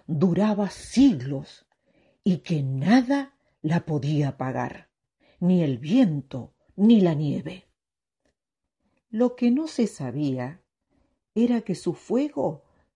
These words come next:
ya se había apagado, pero él no se lo contó a nadie, porque dirían que era un flojo y un cobarde. El pobre dragón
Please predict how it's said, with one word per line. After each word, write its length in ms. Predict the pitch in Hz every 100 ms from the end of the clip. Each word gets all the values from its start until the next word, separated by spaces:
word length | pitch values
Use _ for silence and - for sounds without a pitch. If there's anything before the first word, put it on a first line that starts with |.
| -
ya 320 | 127 233 294
se 240 | 311 -
había 320 | 139 139 135 131
apagado, 720 | - 135 131 120 139 165 _ _ _ _ _ -
pero 300 | 160 139 131
él 400 | 170 294 294 - _ _ _ -
no 440 | 160 156 165 208
se 280 | 208 - 156
lo 180 | 143 -
contó 680 | 147 139 139 240 262 - _ _ -
a 260 | 277 302 330 370
nadie, 680 | 208 196 185 135 - 127 165 _ _ _ _ _ _ _ _ _ _ _ _ _
porque 720 | - 262 254 269 254 247 226 214
dirían 680 | - 214 226 285 294 311 254
que 140 | 208 262
era 120 | 240
un 160 | 226
flojo 760 | 208 269 180 127 - 139 127 _ _ _ _
y 200 | - 269
un 140 | 302
cobarde. 720 | 254 202 170 196 - 180 170 - _ _ _ _ _ _ _ _ _ _ _ _ _ _ _ _ -
El 200 | 302 294
pobre 440 | - 339 330 254
dragón 680 | 160 135 151 147 127 113 196